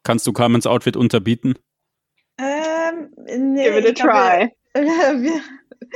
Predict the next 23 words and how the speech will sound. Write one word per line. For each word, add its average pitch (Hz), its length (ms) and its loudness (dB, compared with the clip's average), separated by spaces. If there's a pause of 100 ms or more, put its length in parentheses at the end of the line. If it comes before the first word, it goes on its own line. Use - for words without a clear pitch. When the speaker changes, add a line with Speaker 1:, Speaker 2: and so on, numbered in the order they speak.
(300)
Speaker 2:
ich 247 160 -10
glaub, 269 220 0
wir 269 80 -2
landen 262 280 -2
ungefähr 269 560 -10
bei 220 260 -10
dem 208 140 -10
gleichen 202 540 -6
Preis, 190 480 -10
weil 196 320 -6
ta-, - 180 -20
also 208 200 -10
ich - 220 -16
bin 208 160 -12
heute 208 280 -10
all 208 220 -6
Denim. 233 480 -6 (460)
Ähm, 226 600 -4
eine, 214 380 -4
eine 214 300 -6
Jeans 240 640 -2
von 202 520 -4
Levi's, 233 800 -4